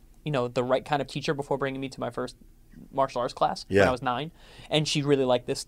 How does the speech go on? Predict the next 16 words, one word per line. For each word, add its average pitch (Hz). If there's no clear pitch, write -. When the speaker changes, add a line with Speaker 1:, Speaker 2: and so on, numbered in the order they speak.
Speaker 1:
this, 143
this 135
man, 117
and 131
they, 120
he, 139
she 131
trusted 139
him, 135
and 135
that 143
was 165
it. 262
Speaker 2:
Where 131
was 139
it? 92